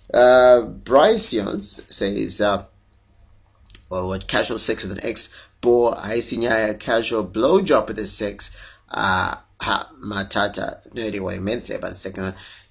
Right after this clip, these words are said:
Uh, Tendi says, "Sex with my ex-girlfriend as sung by Neo." I have no idea what he means there, <laughs> but essentially,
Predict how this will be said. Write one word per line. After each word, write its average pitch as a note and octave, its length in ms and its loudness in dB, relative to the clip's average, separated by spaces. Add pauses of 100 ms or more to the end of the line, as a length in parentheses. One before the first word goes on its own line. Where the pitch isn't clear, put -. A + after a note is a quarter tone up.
(120)
Uh, E3+ 640 8 (360)
Tendi F#3 640 0
says, F3 400 2
"Sex - 300 0
with C#3+ 120 -2
my C#3+ 140 2
ex-girlfriend C3 800 2 (100)
as A2 180 -2
sung A#2+ 400 0
by A2+ 180 2
Neo." C3 640 0
I D#3 120 2
have F#3+ 260 -2
no D#3 260 -4
idea E3 300 -4
what D#3+ 100 0
he D3+ 80 -2
means E3 360 -2
there, G#2 200 -2
<laughs> - 60 -10
but - 120 -4
essentially, D#3+ 960 4